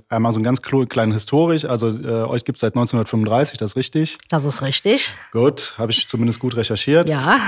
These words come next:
Speaker 1: Oder der Mann im Hintergrund hat gut recherchiert. Ähm, Damenkomitees sind ja quasi per Definition schon sehr emanzipiert.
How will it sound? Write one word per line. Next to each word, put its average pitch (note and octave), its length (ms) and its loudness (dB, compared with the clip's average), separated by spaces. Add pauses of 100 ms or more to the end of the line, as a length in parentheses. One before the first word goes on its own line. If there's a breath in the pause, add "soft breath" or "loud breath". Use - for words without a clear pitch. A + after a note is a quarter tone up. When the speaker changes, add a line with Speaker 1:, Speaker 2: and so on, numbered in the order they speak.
(100)
Speaker 1:
Oder A2 280 2 (280)
der A2 100 4
Mann A#2+ 160 6
im A#2 80 6
Hintergrund C3+ 400 4
hat B2+ 120 -2
gut C#3 180 0
recherchiert. C3 640 0
Ähm, A#2 560 4 (1500 loud breath)
Damenkomitees D#3 800 2
sind D3+ 140 2
ja C3+ 120 6
quasi C#3+ 440 2
per C3 280 0
Definition C3 1040 2 (260)
schon D3+ 340 4
sehr C#3 240 4
emanzipiert. B2 800 -2